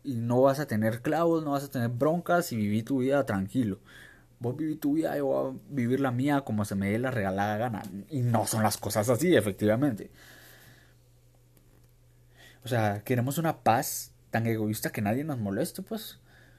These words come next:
Y Jesús se refería más bien a los pacificadores, los que ponen en riesgo, los que sacrifican su propia paz y la comparten con otros. A esa paz se refería el Señor.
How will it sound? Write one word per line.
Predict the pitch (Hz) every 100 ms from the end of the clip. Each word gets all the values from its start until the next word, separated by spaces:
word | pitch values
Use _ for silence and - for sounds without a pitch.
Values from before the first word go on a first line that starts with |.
| - - -
Y | 156
Jesús | 135 143 170
se | 233
refería | 208 160 123 117 104 120 180
más | 170 165 120
bien | 117 120 151 185 -
a | 135
los | 117 -
pacificadores, | 113 113 113 110 101 107 120 147 -
los | 127 117 -
que | - 113 - - - - - -
ponen | - 190 247 214 127
en | 110 107
riesgo, | 120 135 190 147
los | 113 110
que | 110
sacrifican | 110 - - 110 - 175 - 165
su | 117 101
propia | - - 170 180 180 127 104 101
paz | - 113 113 165 - - - - - - - - - - -
y | 143
la | 123 120
comparten | 104 101 - 131 139 147 135 120
con | 101 98
otros. | 117 160 - 107 - - - - - - - - - - -
A | - 104
esa | 110 165 135 113
paz | 120 135
se | 139
refería | 107 104 101 101
el |
Señor. | 98 92 -